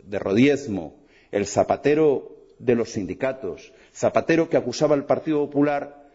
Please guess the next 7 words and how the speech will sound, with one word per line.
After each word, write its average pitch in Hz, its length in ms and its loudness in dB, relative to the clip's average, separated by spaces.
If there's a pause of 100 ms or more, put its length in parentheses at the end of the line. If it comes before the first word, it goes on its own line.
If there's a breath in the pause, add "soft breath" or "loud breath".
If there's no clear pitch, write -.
(180 soft breath)
de 120 220 0
querer 139 640 0 (580)
bajar 120 380 2
las 113 200 0
pensiones, 110 880 -2 (360 soft breath)
el 123 200 -2
Zapatero 120 800 0